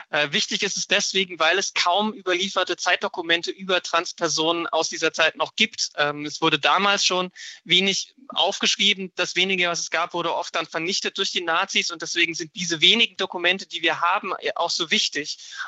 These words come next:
Und, äh, bei ihr ist es eben bekannt, sie, ähm, wurde, als sie sich geoutet hat, auch von ihren Eltern, ähm, direkt rausgeschmissen. Ähm, ist dann, äh, lebte in den Zwanzigern in Berlin, hat sich trotzdem irgendwie durchgekämpft, hat, äh, als technische Zeichnerin und Feinmechanikerin, äh,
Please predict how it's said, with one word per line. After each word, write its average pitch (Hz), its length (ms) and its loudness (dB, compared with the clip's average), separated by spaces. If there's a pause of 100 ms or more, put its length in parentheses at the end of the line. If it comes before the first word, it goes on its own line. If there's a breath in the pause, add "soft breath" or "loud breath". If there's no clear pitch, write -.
(120)
Und, 151 380 2
äh, 151 140 2
bei 156 160 2
ihr 202 220 4
ist 190 140 -2
es 180 100 -6
eben 170 400 -2
bekannt, 190 520 0
sie, 185 360 2
ähm, 170 380 0
wurde, 196 400 0
als 170 160 -2
sie 180 60 -6
sich 165 200 -4
geoutet 180 460 -2
hat, 190 160 -2
auch - 160 -4
von 175 160 -4
ihren 175 220 -4
Eltern, 185 500 0 (420 loud breath)
ähm, 160 420 2 (120)
direkt - 340 2
rausgeschmissen. 247 960 0 (340 soft breath)
Ähm, 170 260 0
ist - 200 -4
dann, 170 200 2
äh, 156 400 -2
lebte 175 320 -2
in 180 60 2
den 170 140 0
Zwanzigern 180 460 0
in 180 120 -2
Berlin, 175 420 0
hat 196 160 -2
sich 196 160 -4
trotzdem 196 520 0
irgendwie 185 580 -2 (240 loud breath)
durchgekämpft, 202 760 0
hat, - 300 -2
äh, - 60 2
als 175 420 2
technische 196 400 0
Zeichnerin 190 500 2
und 170 120 -4
Feinmechanikerin, 175 1500 0
äh, 165 240 2